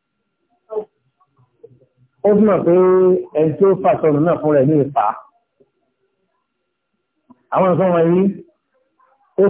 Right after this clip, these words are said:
tayọ ká máa ṣe pé ọ̀rọ̀ kádàrá ni, kádàrá ni, kádàrá ni, àà. Làwọn ní, àwọn afá ní nínú tó lè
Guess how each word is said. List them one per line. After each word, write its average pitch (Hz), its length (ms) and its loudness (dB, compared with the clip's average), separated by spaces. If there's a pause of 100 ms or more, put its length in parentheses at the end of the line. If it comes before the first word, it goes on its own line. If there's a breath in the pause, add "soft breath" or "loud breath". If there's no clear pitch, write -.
tayọ 180 320 0
ká 185 140 -2
máa 180 220 0
ṣe 175 180 -2 (140)
pé 185 120 2 (160)
ọ̀rọ̀ 160 260 2
kádàrá 190 420 2
ni, 175 120 0
kádàrá 175 480 0
ni, 170 100 0
kádàrá 175 480 0
ni, 160 140 0
àà. 135 240 2 (2250)
Làwọn 175 340 0
ní, 196 120 2 (100)
àwọn 185 140 2
afá 196 180 -2 (100)
ní 185 200 0 (3000)
nínú 190 280 2
tó 185 120 0
lè 180 140 4